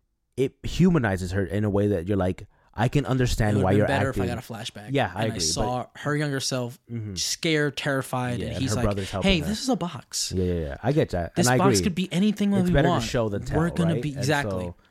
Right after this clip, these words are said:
Speaker 1: they were
Speaker 2: And they
Speaker 1: telling
Speaker 2: did
Speaker 1: us,
Speaker 2: that with the
Speaker 1: yeah.
Speaker 2: revolution.
Speaker 1: Correct. And, um, so we get that scene with her in the room explaining how much her brother meant to her and
Speaker 2: For
Speaker 1: how, like,
Speaker 2: seven minutes.
Speaker 1: yeah, and then how, like,
Speaker 2: Too long.
Speaker 1: she can't let go of this revenge because of how much he meant to her, that he, she has to see this through, and either
Speaker 2: Blinded.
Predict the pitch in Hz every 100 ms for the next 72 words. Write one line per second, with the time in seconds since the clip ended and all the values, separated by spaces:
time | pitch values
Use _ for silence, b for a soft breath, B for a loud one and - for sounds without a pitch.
0 | b 110 107 165 - 135 - - 135 -
1 | 104 101 139 123 127 120 107 107 117 95
2 | 78 b b b b b 104 104 101 95
3 | 85 - - 117 104 120 135 131 - -
4 | 120 113 110 113 107 104 101 - 101 98
5 | 101 - 95 92 90 92 95 92 92 87
6 | B B - 95 139 202 196 - - 185
7 | 160 147 120 - 113 104 104 120 117 104
8 | 110 107 104 135 113 - 123 - 135 127
9 | 98 110 92 104 95 87 90 92 87 85
10 | 85 92 90 87 87 78 - 85 80 87
11 | 90 82 104 98 90 - 107 107 107 104
12 | - 101 92 - 90 87 101 101 120 139
13 | 156 160